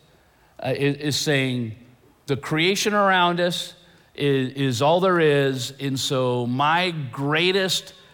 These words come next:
hope of being fulfilled, the purpose and meaning and value in life is to get the most out of it I can, because that's it. And God's saying, "No, that's not it. Before all that stuff, there was God."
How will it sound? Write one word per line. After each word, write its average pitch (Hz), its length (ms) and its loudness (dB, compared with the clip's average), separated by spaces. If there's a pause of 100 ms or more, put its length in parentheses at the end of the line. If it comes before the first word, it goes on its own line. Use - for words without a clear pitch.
(460)
hope 170 400 0
of 131 100 -2
being 143 220 0
fulfilled, 160 460 -2
the 127 80 -4
purpose 185 480 -2
and 120 120 -2
meaning 175 380 -2
and 113 100 -4
value 170 600 0 (440)
in 139 240 0
life 139 540 2
is 131 420 -4 (220)
to 131 100 -2
get 143 180 -4
the 127 80 -2
most 131 300 -2
out 123 160 2
of 113 80 -4
it 113 100 -2
I 107 100 -2
can, 85 340 -12 (420)
because 120 280 -4
that's 123 340 -2
it. 92 240 -10 (1000)
And 113 380 -4 (420)
God's 127 280 0
saying, 110 260 -4
"No, 117 140 0
that's 104 220 -6
not 110 240 -2
it. 85 200 -8 (460)
Before 127 280 -2
all 139 200 4
that 135 140 2
stuff, 92 520 -6 (540)
there 107 100 -2
was 95 140 -4
God." 95 360 -6